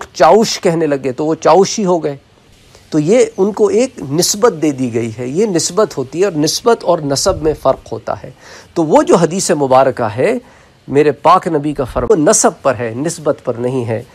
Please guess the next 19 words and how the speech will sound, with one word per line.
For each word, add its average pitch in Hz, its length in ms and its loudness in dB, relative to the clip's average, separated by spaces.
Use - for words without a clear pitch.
نسبت 185 440 -2
تو 185 60 -2
انسان 156 560 2
اظہار 151 460 2
کے 180 160 -2
لیے 143 160 -4
استعمال 127 460 -2
کرتا 117 440 -6
ہے، 185 140 -4
نہ 160 320 4
کہ 214 180 -2
کسی 170 280 -6
کے 185 140 -2
نسب 143 360 -2
میں 131 100 -2
شامل 110 340 -4
ہونے 131 240 -2
کے 185 140 -8
لیے۔ 196 160 -2